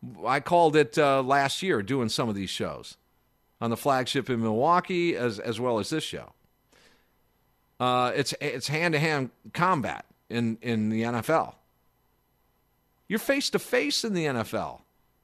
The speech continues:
On average, baseball is not a face-to-face sport compared to football, right? So, w-, why the delay in baseball?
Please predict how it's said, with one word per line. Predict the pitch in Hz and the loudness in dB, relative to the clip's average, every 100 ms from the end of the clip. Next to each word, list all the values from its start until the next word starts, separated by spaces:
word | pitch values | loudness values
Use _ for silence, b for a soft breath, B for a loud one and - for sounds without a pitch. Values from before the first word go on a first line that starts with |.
| _ _ _ _ _ _ _ _ _ _ _ _ _ _ _ _ _ _ - | _ _ _ _ _ _ _ _ _ _ _ _ _ _ _ _ _ _ 0
On | 196 185 | 2 2
average, | 165 196 233 190 151 143 147 - 120 | 0 4 4 4 4 4 0 -8 0
baseball | 175 208 - 175 143 | 0 2 2 4 4
is | 131 | 2
not | 147 135 | 0 0
a | |
face-to-face | - 131 - 113 127 110 | 0 -2 -2 -4 -2 -2
sport | - - 190 98 - _ _ _ | -2 0 0 0 -6 _ _ _
compared | - 127 123 107 | -8 -2 -2 -2
to | |
football, | - 214 214 87 80 | 0 0 0 -6 0
right? | 131 214 - _ _ _ _ _ _ _ _ _ _ _ _ _ _ _ b b b b b b _ | 2 0 -4 _ _ _ _ _ _ _ _ _ _ _ _ _ _ _ b b b b b b _
So, | - 208 170 156 156 _ _ _ _ _ _ _ _ _ _ _ - | 4 6 8 4 0 _ _ _ _ _ _ _ _ _ _ _ -10
w-, | 180 | -10
why | 165 156 180 | 0 4 6
the | 240 | 4
delay | 226 190 170 165 | 4 4 4 4
in | 151 | 4
baseball? | 143 143 - 95 - | 2 2 0 -6 -8